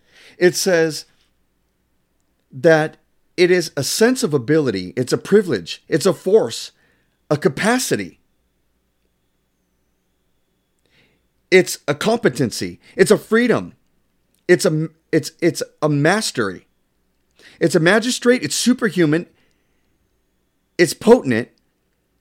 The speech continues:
it's a token of control, it's delegated influence, hallelujah, it's delegated influence, authority, jurisdiction, liberty, power,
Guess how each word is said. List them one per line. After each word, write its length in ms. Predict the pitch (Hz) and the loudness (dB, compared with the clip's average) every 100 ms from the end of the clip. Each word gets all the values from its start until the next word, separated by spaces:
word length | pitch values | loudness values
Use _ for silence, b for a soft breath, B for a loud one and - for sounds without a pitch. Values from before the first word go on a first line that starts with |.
| _ _ _ _ _ _ _ | _ _ _ _ _ _ _
it's 160 | 185 165 | -2 -2
a 40 | |
token 400 | 180 214 262 294 | 2 4 4 2
of 140 | 269 - | -2 -2
control, 580 | 202 - 127 110 107 B B | -6 -2 0 0 -2 B B
it's 180 | - 156 | -2 0
delegated 840 | 135 165 240 262 202 202 202 220 - _ _ _ _ _ - | 2 4 4 4 4 6 6 2 -4 _ _ _ _ _ 2
influence, 640 | 196 170 - 147 104 85 | 4 4 2 0 0 -6
hallelujah, 600 | - 127 147 156 160 135 | -4 0 2 2 2 2
it's 140 | 156 143 | 0 0
delegated 840 | 110 180 262 339 247 175 175 196 - | 0 2 2 0 0 2 2 0 -2
influence, 720 | 185 170 131 127 135 147 - b b b | -4 -4 -2 0 -2 -4 -12 b b b
authority, 580 | 175 - 220 233 131 151 | 0 2 4 4 4 0
jurisdiction, 920 | 143 190 269 285 - 156 - 143 165 - b b | 2 4 4 0 0 0 0 -2 -4 -6 b b
liberty, 640 | 147 247 247 120 117 156 _ _ | 4 6 6 0 -2 -6 _ _
power, 560 | - 233 233 117 117 156 | -2 0 2 0 -2 -4